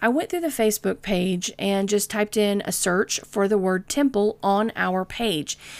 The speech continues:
And of course, my page has been up for several years or a few years now. And so there was article after article that has been shared by me and others on our page,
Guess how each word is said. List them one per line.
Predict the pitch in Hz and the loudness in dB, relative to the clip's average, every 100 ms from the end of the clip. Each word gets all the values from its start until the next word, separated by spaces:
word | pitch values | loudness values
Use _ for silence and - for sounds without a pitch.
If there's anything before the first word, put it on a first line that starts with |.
| - - | -18 -6
And | 220 | -2
of | 214 | 0
course, | 233 226 | -2 0
my | 226 | -2
page | 220 277 285 | 0 -2 0
has | 262 | -2
been | 254 220 | 0 0
up | - | 0
for | 196 | -2
several | - 190 180 180 | -2 0 2 0
years | 214 302 294 302 262 | 2 4 4 4 4
or | 196 | 2
a | 190 | 0
few | - 277 | 2 4
years | 269 262 254 233 | 4 2 0 0
now. | 226 220 220 - - - - | 0 0 -2 -4 -12 -16 -2
And | 226 214 | 0 4
so | 233 214 | 4 4
there | 247 277 294 | 2 2 2
was | 269 247 - | 0 -2 -2
article | 240 254 262 254 233 | -2 -2 -2 -4 -6
after | 214 208 214 - | -6 -4 -6 -2
article | 202 202 - 180 | -2 -2 -4 -4
that | 185 180 | -4 -4
has | 185 | -4
been | 185 | -6
shared | 190 - 214 208 202 | -4 -2 0 0 0
by | 185 | -2
me | 185 226 233 226 | 0 0 0 0
and | 202 | 0
others | 202 202 202 202 | 0 2 0 0
on | 202 208 | -4 -2
our | 214 | -2
page, | 208 180 180 185 | -2 0 -2 -4